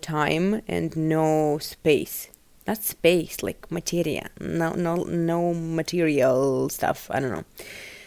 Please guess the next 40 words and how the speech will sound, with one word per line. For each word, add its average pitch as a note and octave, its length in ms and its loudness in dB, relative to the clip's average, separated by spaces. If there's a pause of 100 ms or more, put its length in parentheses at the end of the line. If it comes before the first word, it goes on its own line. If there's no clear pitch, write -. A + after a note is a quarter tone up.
(120)
Чтобы A3 240 8
попасть A#3 340 10
в C4 60 2
эту B3+ 220 8
зону G3 420 10
и F3 80 4
приступить - 560 -4
к - 40 -12
созиданию E3 800 4
в D3 60 -8
рамках D#3 360 -2
квантовой D3+ 380 -2
модели, D#3+ 300 2
вам B3 160 0
придется G3+ 340 2
на F#3 80 4
какое-то G#3+ 480 4 (140)
время F3+ 400 8
забыть E3 280 0
о - 40 -6
собственном D#3 400 -4
теле A3 400 6
и - 20 0
вре-, E3+ 180 4
временно F#3+ 440 4
сместить F3+ 400 -6
фокус F#3 320 2
внимания E3 440 2
с - 80 -6
внешнего E3 420 -2
окружения. D3 580 -4 (600)
Okay, A#3 460 10
so, A3+ 240 12
yeah, D#3 320 8
I'm G#3+ 160 6
not D4 180 8
going B3 220 10
to A3 100 2
translate E3+ 640 4 (100)
the E3 100 -2